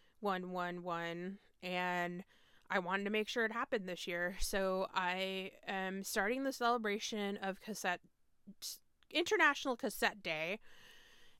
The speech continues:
And, um, what I set up a while bo-, before, which I, I, in hindsight, I had wished that I had done this podcast episode earlier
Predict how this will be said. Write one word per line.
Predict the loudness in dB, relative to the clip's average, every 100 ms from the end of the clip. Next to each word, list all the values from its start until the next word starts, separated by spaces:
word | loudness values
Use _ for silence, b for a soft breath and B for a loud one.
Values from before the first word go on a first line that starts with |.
| 2
And, | 6 6 6 4 0
um, | 4 6 6 2 -2
what | 4 6
I | 6 4
set | 2 2 4
up | 6 6 4 0
a |
while | 4 8 8 8
bo-, | 6 0 -2 -8 0
before, | 0 4 4 6 6 4
which | 2 0
I, | 0 0 -2 -12 -4
I, | -4 -4 -12 4
in | 4
hindsight, | 6 4 4 4 4 4 2
I | 2 2 0
had | 2
wished | 4 4 4
that | 4
I | 4
had | 2
done | 2 2 2
this | -2
podcast | 0 0 0 -2 -2
episode | -2 -2 -4 -4 0
earlier | 2 2 2 2 2 0